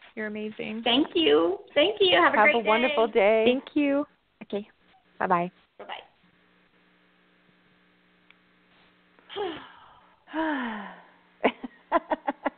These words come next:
Speaker 3: Uh, I seriously cannot sing her praises enough. She is just an amazing, passionate, incredibly intelligent woman.
Speaker 2: Giving.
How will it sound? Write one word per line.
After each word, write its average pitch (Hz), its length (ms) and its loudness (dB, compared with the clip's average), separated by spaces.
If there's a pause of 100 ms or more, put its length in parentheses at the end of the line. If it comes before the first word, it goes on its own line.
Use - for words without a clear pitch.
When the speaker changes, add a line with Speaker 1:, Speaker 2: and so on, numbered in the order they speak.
(760)
Speaker 3:
Uh, 180 920 -4
I 214 180 0 (100)
seriously 185 400 -4
cannot 175 320 -6 (120)
sing 175 160 -8
her 175 180 -8
praises 165 380 -4 (160)
enough. 156 320 -4 (320)
She 190 60 -8
is 175 220 -4 (160)
just 156 220 -6 (1000)
an 196 160 -2
amazing, 214 1120 0 (120)
passionate, 190 840 -2 (320)
incredibly 175 880 -2
intelligent 160 840 -2 (640)
woman. 220 280 -4 (120)
Speaker 2:
Giving. 190 500 0